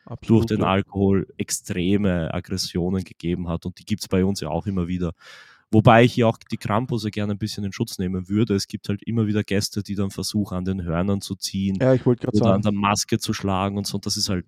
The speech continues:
Speaker 2: lebensgefährlich. Wenn du da
Speaker 1: Das ist
Speaker 2: blöd
Speaker 1: halt auch
Speaker 2: fällst mit der Maske, hast dein
Speaker 1: Ja,
Speaker 2: Genick
Speaker 1: die
Speaker 2: ganz
Speaker 1: wiegt ja
Speaker 2: schnell
Speaker 1: doch,
Speaker 2: gebrochen.
Speaker 1: die, die wiegt ja doch ein paar
Speaker 2: Ja.
Speaker 1: Kilo. Und, und auch so im Endeffekt, äh, das gleiche Problem mit dem Alkohol ist ja unterm Strich auch bei den Gästen,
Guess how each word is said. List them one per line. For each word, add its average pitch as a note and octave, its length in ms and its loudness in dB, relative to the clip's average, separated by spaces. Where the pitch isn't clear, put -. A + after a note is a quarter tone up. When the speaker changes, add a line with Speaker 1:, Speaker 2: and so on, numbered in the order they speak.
Speaker 2:
lebensgefährlich. E2 960 -6
Wenn F#2+ 120 -4
du G#2 80 0
da G#2 120 2
Speaker 1:
Das G#2 80 0
ist C3 60 0
Speaker 2:
blöd G2+ 100 4
Speaker 1:
halt G#2 120 8
auch A#2+ 120 2
Speaker 2:
fällst A2+ 460 2
mit A2 140 -4
der G#2+ 80 -2
Maske, G2+ 420 -4
hast G2 240 -4
dein G2+ 140 -4
Speaker 1:
Ja, - 160 0
Speaker 2:
Genick - 120 0
Speaker 1:
die A#2+ 60 0
Speaker 2:
ganz A#2 100 0
Speaker 1:
wiegt - 180 -2
ja C3+ 60 4
Speaker 2:
schnell A2+ 40 2
Speaker 1:
doch, A2 180 0
Speaker 2:
gebrochen. E2+ 220 -8
Speaker 1:
die, A2 180 -4
die A#2 120 -4
wiegt B2+ 200 -4
ja A#2 60 0
doch G#2+ 160 0
ein - 60 -16
paar A2 220 -2
Speaker 2:
Ja. G#2 120 0
Speaker 1:
Kilo. A2+ 220 2
Und, G#2+ 920 -2
und G#2+ 180 0
auch A2 140 2
so B2 280 6
im B2 100 2
Endeffekt, A2 600 -4
äh, A2 40 0
das G#2 160 -4
gleiche G#2+ 240 0
Problem A2+ 400 2
mit A#2+ 140 -2
dem A2 120 -2
Alkohol A2 360 2
ist A2+ 100 4
ja A#2 60 2
unterm A#2 300 -4
Strich A2 320 -2
auch - 60 -10
bei A2 100 4
den G#2+ 140 -2
Gästen, G2 540 -6